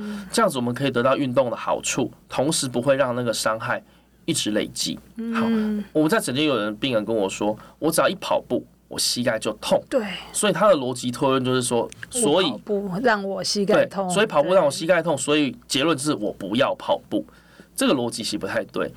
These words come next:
Speaker 2: 嗯。
Speaker 1: 你跑步就膝盖痛，那我们是要回过头来看你的膝盖，你会不会里面其实是有问题的？
Speaker 2: 哦。
Speaker 1: 好，会不会你其实里面的一些内在组织，
Speaker 2: 嗯。
Speaker 1: 像是十字韧带啊、半月板，本身就有一些伤害？那是这些伤害害你觉得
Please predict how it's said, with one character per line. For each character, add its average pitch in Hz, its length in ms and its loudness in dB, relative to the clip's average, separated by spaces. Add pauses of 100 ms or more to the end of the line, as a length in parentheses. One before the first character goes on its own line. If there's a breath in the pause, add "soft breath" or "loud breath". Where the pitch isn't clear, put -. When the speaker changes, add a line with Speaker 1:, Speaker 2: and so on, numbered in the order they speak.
Speaker 2:
嗯。 214 280 -6
Speaker 1:
你 185 80 0
跑 127 240 0
步 123 280 -2
就 151 140 -2
膝 123 220 -4
盖 117 180 2
痛， 107 320 -2
那 202 140 4
我 165 40 4
们 123 140 0
是 123 100 -2
要 127 60 4
回 120 140 -2
过 135 180 2
头 113 180 -2
来 101 140 2
看 131 260 -2
你 98 80 -6
的 92 80 -8
膝 113 240 -4
盖， 110 220 0
你 110 80 -6
会 180 180 0
不 143 140 0
会 156 60 4
里 117 160 -4
面 135 180 0
其 117 220 -6
实 104 40 -2
是 110 140 -2
有 101 80 0
问 101 220 0
题 - 200 -10
的？ - 160 0 (160)
Speaker 2:
哦。 202 380 0
Speaker 1:
好， 202 160 0 (220 loud breath)
会 208 120 0
不 - 80 2
会 190 80 4
你 147 200 -4
其 - 260 -4
实 123 160 -2
里 117 140 -2
面 135 180 2
的 120 80 2
一 - 20 0
些 123 220 -2 (140)
内 143 120 0
在 123 200 2
组 98 260 -10
织， - 160 -4
Speaker 2:
嗯。 - 20 -4
Speaker 1:
像 127 200 -2
是 127 80 0
十 120 160 -2
字 143 180 0
韧 147 180 2
带 147 220 4
啊、 135 100 4
半 139 220 0
月 139 140 -2
板， 120 260 -2 (160)
本 104 160 2
身 156 180 0
就 156 120 0
有 131 80 4
一 - 20 -4
些 123 140 -2
伤 120 280 -2
害？ 117 240 -4 (380 soft breath)
那 208 160 2
是 208 180 0
这 208 160 0
些 185 160 0
伤 180 320 0
害 185 200 2
害 160 280 0
你 101 260 -6
觉 101 220 -4
得 104 200 -2